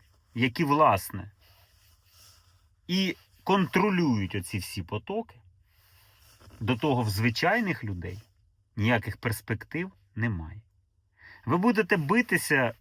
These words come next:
об лід, ви будете намагатися, ви будете,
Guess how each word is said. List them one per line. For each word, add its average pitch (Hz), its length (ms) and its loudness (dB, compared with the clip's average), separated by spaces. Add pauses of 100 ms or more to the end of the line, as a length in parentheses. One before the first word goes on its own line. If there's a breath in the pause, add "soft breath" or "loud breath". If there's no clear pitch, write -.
(180)
об 156 260 0
лід, 170 460 0 (1000)
ви 139 140 2
будете 170 800 2
намагатися, 147 1000 4 (1300)
ви 131 140 2
будете, 180 520 4